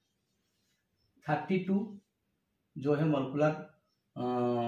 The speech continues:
mass of the oxygen into ऑक्सीजन परसेंटेज कितना है,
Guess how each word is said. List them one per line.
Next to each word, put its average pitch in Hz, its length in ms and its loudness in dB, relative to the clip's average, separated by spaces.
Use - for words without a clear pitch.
mass 127 240 0
of 127 160 -2
the - 120 2
oxygen 151 440 0
into 147 340 2
ऑक्सीजन - 600 2
परसेंटेज 175 560 0
कितना 185 260 0
है, 196 220 0